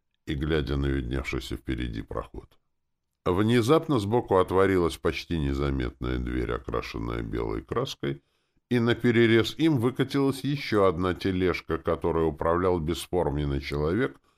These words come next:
в окровавленном халате, очках, заляпанных чем-то желтым, и шапочке, тоже, видимо, бывшей когда-то белого цвета.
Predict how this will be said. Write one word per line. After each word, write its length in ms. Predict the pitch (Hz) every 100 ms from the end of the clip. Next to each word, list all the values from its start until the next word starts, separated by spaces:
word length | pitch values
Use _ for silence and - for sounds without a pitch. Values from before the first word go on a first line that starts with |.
| _ -
в 100 | 69
окровавленном 800 | 73 82 95 95 90 80 76 73
халате, 640 | - 71 64 62 - - - _ _ _ _
очках, 560 | - 135 - 107 85 76
заляпанных 640 | 82 98 98 - 101 104
чем-то 360 | - 107 92 110
желтым, 480 | 110 135 135 160
и 40 | 160
шапочке, 760 | - 98 85 87 - 92 82 - _ _ _
тоже, 300 | - - 73
видимо, 440 | 67 67 60 67 65
бывшей 360 | 67 62 67
когда-то 480 | - 65 62 62 69
белого 420 | 65 64 58 64
цвета. 480 | 71 - 57 - -